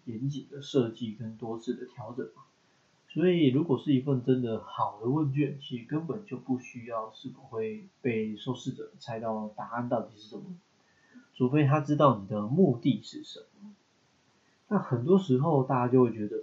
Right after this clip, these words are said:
嗯，我应征这个工作，哦，这样的问题应该是这个答案吧。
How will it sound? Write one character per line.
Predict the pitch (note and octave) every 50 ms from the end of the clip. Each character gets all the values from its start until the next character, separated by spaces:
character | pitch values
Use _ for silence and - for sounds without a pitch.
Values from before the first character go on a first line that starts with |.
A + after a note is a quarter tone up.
| - F3
嗯， | F3+ D#3+ - - -
我 | A2 A2 -
应 | C3+ B2+ A#2+
征 | B2 A#2 A2
这 | A#2 A#2
个 | - _
工 | - B2+ B2+ C3+ D3 E3+
作， | G#3 G3+ - - - _ _ _ _ _
哦， | C3+ B2 A#2 A2+ A2 A2 G#2 - _
这 | - D3+
样 | D3 C3+ A2+
的 | G#2+ A2
问 | A#2 C#3+ G3 F#3+ - -
题 | - - - - -
应 | A#2+ A#2+
该 | B2 A#2 A#2
是 | - _ _ _
这 | - A3
个 | F#3+ -
答 | - - C3+
案 | - C#3 D3+ C3+
吧。 | -